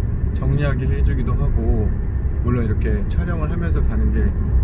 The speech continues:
조금은 위험할 수도 있지만, 아무튼 안전하게 잘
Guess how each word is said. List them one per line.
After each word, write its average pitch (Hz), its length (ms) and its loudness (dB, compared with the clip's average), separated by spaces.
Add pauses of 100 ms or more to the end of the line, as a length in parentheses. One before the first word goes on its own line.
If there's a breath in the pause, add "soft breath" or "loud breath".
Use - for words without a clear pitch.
(140)
조금은 151 600 0
위험할 131 280 0
수도 - 160 0
있지만, - 440 -2 (600)
아무튼 - 260 0
안전하게 113 520 0
잘 107 500 -2